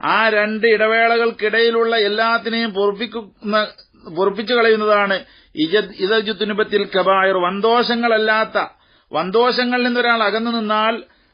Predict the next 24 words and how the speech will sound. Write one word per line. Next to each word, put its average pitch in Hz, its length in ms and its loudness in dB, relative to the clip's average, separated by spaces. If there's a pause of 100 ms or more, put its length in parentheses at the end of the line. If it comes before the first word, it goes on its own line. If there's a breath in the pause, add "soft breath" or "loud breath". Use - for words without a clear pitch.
(100)
ഒരു 220 360 4 (1300)
ദിവസത്തിൽ 208 600 2
അഞ്ച് 196 220 -2
നിസ്കാരങ്ങൾക്ക് 226 840 -2
ഓരോ 226 540 2
ളുഹുർ 208 320 4
അസറിന്റെ 214 480 0
ഇടയിലുള്ള 220 340 2
ദോഷങ്ങൾ, 214 500 0
ചെറുദോഷങ്ങൾ 214 580 0
പൊറുപ്പിക്കാൻ 208 640 -2
ആ 202 100 0
നിസ്കാരങ്ങൾ 208 540 0
കാരണമാണ്. 190 600 -2 (440 soft breath)
അതുപോലെ 226 720 2
ദിവസത്തിൽ 214 560 0
അഞ്ച് 208 280 -2
നിസ്കാരങ്ങൾക്ക് 220 800 -2
ഇടയിലുള്ള 220 800 0
ആ 214 160 0
ദേ-, 202 340 -4
സമയങ്ങളിലുള്ള 214 720 0
ദോഷങ്ങളൊക്കെ 220 640 0
പൊറുക്കാൻ, 208 560 -2